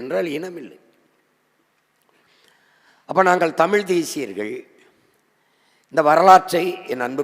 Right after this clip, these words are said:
பிள்ளைகள், என் அருமை தமிழ் உறவுகள் அறிந்து கொள்ள வேண்டும். பேரன்புமிக்க என் பெற்றோர்கள், என்னிலும் இளைய என்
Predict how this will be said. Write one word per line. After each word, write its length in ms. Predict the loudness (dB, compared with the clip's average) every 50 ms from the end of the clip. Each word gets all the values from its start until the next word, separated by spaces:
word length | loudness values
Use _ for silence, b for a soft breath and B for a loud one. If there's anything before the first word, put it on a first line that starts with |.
| -8 -8
பிள்ளைகள், 400 | -8 -6 -4 -2 -2 -2 -4 -4
என் 140 | -4 -4 -6
அருமை 240 | -6 -6 -6 -8 -10 -8 -8
தமிழ் 240 | -8 -8 -8 -8 -8
உறவுகள் 420 | -8 -8 -6 -6 -6 -6 -6 -10 -10 -12 -14 -12
அறிந்து 260 | -12 -10 -8 -6 -6
கொள்ள 140 | -4 -4 -6 -8 -10
வேண்டும். 240 | -10 -12 -14 -14 -12 -6
பேரன்புமிக்க 640 | -4 -4 -4 -4 -6 -6 -8 -8 -8 -10 -12 -8 -10 -8 -8 -10 -14 -20 _ -18 -16 -16
என் 120 | -16 -16 -12 -12
பெற்றோர்கள், 560 | -12 -12 -12 -12 -12 -12 -12 -12 -14 -14 -14 -16 -20 _ _ _ _ _ _ _ -18 -16
என்னிலும் 360 | -12 -10 -8 -8 -8 -8 -8 -8
இளைய 240 | -10 -8 -8 -8 -8 -10 -12
என் 100 | -12